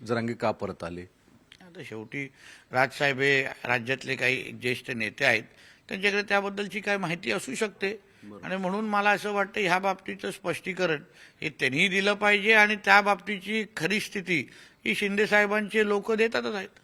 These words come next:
Speaker 1: शेवटचा प्रश्न, जरांगेंची भाषा परत एकदा चर्चेचा विषय, फुड-, फडणवीसांवर टीका करताना, त्याचवेळी तुमच्यावरही टीका करताना अतिशय खालच्या स्तराची भाषा वापरली जाते. मुद्दामून तुम्हाला उचकवण्याचा हा प्रयत्न आहे?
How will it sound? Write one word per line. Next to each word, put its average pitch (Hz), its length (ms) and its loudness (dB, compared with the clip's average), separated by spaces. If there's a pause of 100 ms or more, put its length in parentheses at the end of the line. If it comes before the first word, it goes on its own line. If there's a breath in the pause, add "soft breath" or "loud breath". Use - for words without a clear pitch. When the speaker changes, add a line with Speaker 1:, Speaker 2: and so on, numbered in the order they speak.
(160)
Speaker 1:
शेवटचा 107 300 -8
प्रश्न, 117 480 -6
जरांगेंची 117 600 -4
भाषा 104 400 -6
परत 95 320 -8
एकदा 98 160 -6
चर्चेचा 95 460 -10
विषय, 90 320 -8 (200)
फुड-, 98 300 -14 (100)
फडणवीसांवर 107 720 -6
टीका 113 160 -6
करताना, 101 440 -6 (360 soft breath)
त्याचवेळी 110 380 -4
तुमच्यावरही 113 360 -4
टीका 98 200 -8
करताना 92 300 -6
अतिशय 117 380 -6
खालच्या 113 260 -8
स्तराची 107 380 -6
भाषा 98 300 -10
वापरली 92 380 -8
जाते. 90 360 -10 (420 loud breath)
मुद्दामून 143 560 -2 (520)
तुम्हाला 117 280 -2
उचकवण्याचा 120 460 -4
हा 120 60 -6
प्रयत्न 110 360 -8
आहे? 120 80 -10